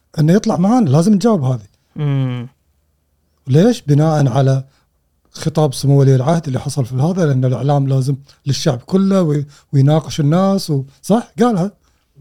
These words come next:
Speaker 1: فأوكي، لازم الوزير يجبر الم-، الو-، الوكيل الوزارة يس-،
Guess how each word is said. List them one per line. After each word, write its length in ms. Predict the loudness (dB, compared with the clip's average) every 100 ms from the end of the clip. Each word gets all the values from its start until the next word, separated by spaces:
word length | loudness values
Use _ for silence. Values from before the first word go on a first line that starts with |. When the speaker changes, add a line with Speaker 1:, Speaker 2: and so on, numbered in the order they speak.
| _ _ _ _ _ _
Speaker 1:
فأوكي، 580 | -2 0 0 0 0 0
لازم 280 | 0 0 0
الوزير 320 | 2 2 2
يجبر 340 | 2 2 0
الم-، 160 | 0 -2
الو-، 380 | -4 -4 -4 -4
الوكيل 320 | -6 -4 -2
الوزارة 300 | 0 -2 -2
يس-، 200 | -6